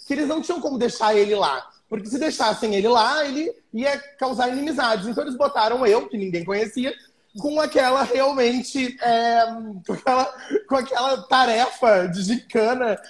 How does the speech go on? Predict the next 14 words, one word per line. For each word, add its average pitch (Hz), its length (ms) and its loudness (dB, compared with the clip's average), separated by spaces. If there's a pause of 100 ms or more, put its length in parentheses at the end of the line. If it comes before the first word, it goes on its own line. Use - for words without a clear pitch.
(120)
que 277 140 -4
era, 240 300 2
na 220 120 0
verdade, 214 760 0 (580)
cobrar 262 520 6
das 214 200 0
pessoas, 226 540 0
tratar 254 440 -2
bem, 220 420 4
colocá-las 208 580 -2
ali 220 440 -4
e 196 60 -14
tudo 233 180 -16
mais, 233 300 0